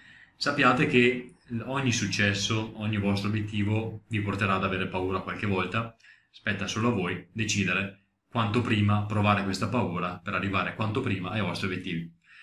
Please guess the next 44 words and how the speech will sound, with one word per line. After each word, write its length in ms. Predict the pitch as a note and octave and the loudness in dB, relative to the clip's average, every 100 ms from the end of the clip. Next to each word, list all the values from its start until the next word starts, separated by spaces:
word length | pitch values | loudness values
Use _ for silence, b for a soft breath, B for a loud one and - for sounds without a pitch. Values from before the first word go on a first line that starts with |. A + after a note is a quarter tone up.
| B B B | B B B
Da 80 | G#2+ | -2
Mike 220 | C3+ D3 | 0 4
Zillo 240 | E3 E3 | 8 10
è 40 | C#3 | 10
tutto, 600 | F3+ F3 F#3+ G3+ - - | 6 6 6 4 0 -8
spero 340 | - - B2+ A#2 | -8 2 4 4
che 80 | G#2 | 4
questa 240 | G#2+ A#2 | 2 2
volta 280 | A2 A2 G#2+ | 2 2 2
il 40 | |
rimbombo 640 | G2+ G#2 G#2+ G#2+ F#2+ - G#2 | 2 4 4 2 0 -2 -4
non 200 | G#2+ G#2 | -2 0
sia 220 | - A#2+ | 2 2
stato 520 | G#2+ G#2+ G2 F#2+ F2 | 2 0 2 0 -2
eccessivo, 540 | F2+ G2 - - E3 E3+ | -4 -2 0 4 8 8
ma 380 | E3 G2 F#2+ - | 6 2 -2 -4
mi 80 | G2+ | -4
sono 220 | - G2 | 0 0
attrezzato 420 | G2 G2 G#2 G2 | -2 0 0 0
di 100 | F#2+ | -4
conseguenza 720 | F#2 F2+ G2+ F#2+ F#2 F2 - B B B B | -6 -4 -2 -2 -4 -4 -6 B B B B
<laughs> 1160 | - G#2+ - E3+ - - - G3+ F#3+ E3 - E3+ | -2 0 2 0 0 -4 -6 -4 0 0 0 0
con, 300 | E3+ D#3 D3+ | 4 4 4
con 140 | C3 C#3+ | 2 0
delle, 380 | C3+ B2+ B2 A#2+ | 2 4 4 4
con 100 | C3 | 2
delle 180 | C3 | 2
cose 200 | B2+ C3+ | 2 2
abbastanza 440 | C3+ B2 A#2 C#3 C3+ | 2 2 2 2 2
ingegneristiche. 960 | B2 A#2+ A#2+ A#2+ A#2+ - E3 - - B B B B _ | 4 6 6 6 4 4 2 2 0 B B B B _
Per 120 | C#3 | 2
questa 240 | C#3+ F3+ F#3+ | 4 6 6
volta 360 | E3+ E3 A#2 | 6 6 4
vi 100 | A2+ | 2
saluto, 600 | A#2 A2+ B2+ D#3+ A#3 - - | 2 4 4 2 0 -2 -8
è 120 | G#2+ | -6
tutto, 460 | G2+ G#2+ G#2 F3 - | 0 0 0 -2 -2
e 80 | - | -2
ci 100 | E3+ | 2
vediamo 300 | B3+ G#2 G2+ | 4 6 4
al 40 | - | 2
prossimo 460 | G#2 F#2 - E3 | 2 0 2 2
video 180 | D3 E3+ | 4 4
articolo. 480 | F3 - E2+ E2 | 4 2 0 -2